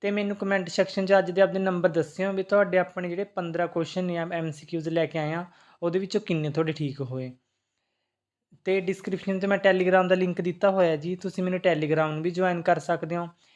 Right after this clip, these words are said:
ਕਿਉਂਕਿ ਆਪਣੀ ਕਲਾਸ ਤੋਂ ਬਾਅਦ ਇਹ ਜਿਹੜੀ ਪੀ ਡੀ ਐਫ ਹੈ, ਮੈਂ ਮੇਰੇ Telegram 'ਤੇ ਸੈਂਡ ਕਰ ਦਿੰਦਾ।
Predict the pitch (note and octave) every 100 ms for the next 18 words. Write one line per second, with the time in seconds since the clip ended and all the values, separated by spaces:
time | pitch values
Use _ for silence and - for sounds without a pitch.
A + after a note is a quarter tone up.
0 | _ - F#3+ F#3 G3+ F#3+ G3 F#3+ F#3+ F3
1 | - F#3 F#3+ G3 G3 G3+ F#3+ F3 F3+ -
2 | F3 F#3+ _ _ - F3 F#3 F3+ F#3 F3+
3 | F3 F3 F3 E3+ E3 E3+ E3+ F3 C3+ C3
4 | C3+ B2+